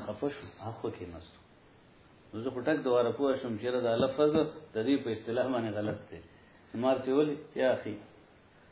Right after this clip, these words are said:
ما ته چې دونه لوی عالم یې، ته ما ته داسې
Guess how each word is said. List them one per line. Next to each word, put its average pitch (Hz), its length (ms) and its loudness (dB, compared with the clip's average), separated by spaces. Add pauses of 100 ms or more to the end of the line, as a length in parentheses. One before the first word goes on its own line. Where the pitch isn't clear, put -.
(880)
ما 120 200 0
ته 123 200 -2
چې 123 120 -8
دونه 131 180 2 (100)
لوی 131 180 4
عالم 123 260 4
یې، 110 120 -2
ته 117 60 -6
ما 117 140 0
ته 110 100 -6
داسې 113 220 -2